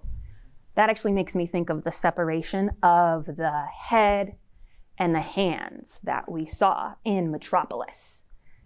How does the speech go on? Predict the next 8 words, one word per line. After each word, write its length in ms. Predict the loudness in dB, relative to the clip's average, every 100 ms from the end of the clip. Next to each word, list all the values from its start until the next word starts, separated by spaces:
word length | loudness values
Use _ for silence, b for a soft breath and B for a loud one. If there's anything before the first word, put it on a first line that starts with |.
| -2
The 80 | 0
hands 380 | 4 4 4 2
can't 380 | -2 -2 0 0
understand 1080 | 0 -2 -4 2 4 4 4 0 -2 -4 -10 b b
what 300 | 2 4 4
the 100 | 0
head 420 | -4 -2 -2 -2 -6
intends. 720 | -14 -8 -8 -8 -12 -20 -20